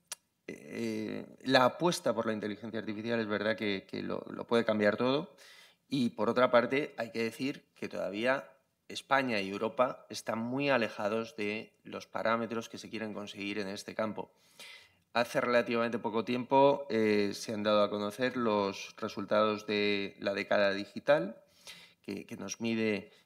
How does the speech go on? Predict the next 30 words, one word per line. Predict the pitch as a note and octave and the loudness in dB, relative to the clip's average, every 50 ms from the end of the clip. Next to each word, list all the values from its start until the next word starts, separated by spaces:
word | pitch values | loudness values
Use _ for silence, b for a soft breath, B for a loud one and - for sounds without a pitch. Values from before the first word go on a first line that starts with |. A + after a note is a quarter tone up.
| _ _ - | _ _ -10
eh, | F#2 F#2+ G2 G#2 G2 - - - | -8 -6 -6 -6 -6 -8 -2 2
cuál | A#2 A2 A2 | 2 4 4
es | A2 G#2+ - A#2+ | 2 0 2 2
la | A2 | 2
evolución | A2 A2 A2 A2 A2 G2+ - - D3 D3 C#3+ C3 B2+ A#2 A2 | 4 4 2 -2 -4 -4 -4 -2 0 2 2 2 0 0 0
de | G#2+ G#2+ | 0 -2
los | G#2+ G#2 G2+ | -2 -2 -6
distintos | G2+ - - A#2+ A2 G2+ A2+ - | -8 -10 -8 -8 -6 -6 -6 -6
países | - - A2 G#2 - G#2 F#2+ | -4 -2 -2 -2 -4 -6 -8
de | F#2+ G2+ | -6 -6
la | G2 | -4
Unión | G2 G2 G#2 | -4 -4 -4
Europea | G#2 G2+ G2+ G2 - A#2 A2+ A2 G#2 G2 - - - - - _ | -2 -2 -2 0 2 4 6 6 6 4 2 -2 -10 -18 -16 _
en | - G#2+ G2+ G2+ G2 F#2+ F#2+ F#2+ | -4 -2 -2 -2 -4 -6 -8 -8
distintos | F#2 F2+ - A#2 G#2+ G2 G2+ - | -10 -10 -8 -8 -6 -6 -6 -6
parámetros | - G2 G2+ G2+ G#2 G2 G#2 G2+ G2 G2 | -4 -2 -2 -2 -2 -4 -4 -6 -4 -4
de | G2+ G2 | -4 -4
digitalización | G2+ G2+ G2 - G#2+ - G#2 G#2 G#2+ G#2 A#2+ B2 B2+ D3 D#3 E3 | -4 -4 -6 -8 -6 -4 -2 -4 -2 -4 -6 -6 -6 -6 -8 -8
y | D3+ | -2
cuáles | - B2+ A2 A2 - | 2 2 2 2 0
son | - A#2+ A2+ | -4 -6 -6
los | A2 G#2+ - - | -6 -8 -8 -10
objetivos | G#2 - _ G#2 G2+ G#2+ G#2 G#2 G#2 G#2 G#2 | -12 -10 _ -10 -8 -6 -4 -4 -4 -4 -4
a | |
dos | G2 F#2+ G2+ | -6 -4 -6
mil | G2+ G2 F#2+ | -6 -8 -6
treinta. | - A2 A2 G#2+ G#2 G2+ A2+ A2+ - B B B B B B B B B B B B B B B _ _ _ | -4 -2 -2 -2 0 -2 -2 -2 -2 B B B B B B B B B B B B B B B _ _ _
Y | C#3+ C#3 | -6 2
tanto | - C#3+ C3+ C3 B2+ - - C3 C3 B2 - - - - - | 6 6 6 6 4 2 4 4 4 4 2 0 -6 -8 -4
en | B2+ B2 B2 B2 A#2+ A#2+ A#2+ A#2 A2+ A2+ - | -2 0 0 0 0 -2 -2 -4 -6 -6 -10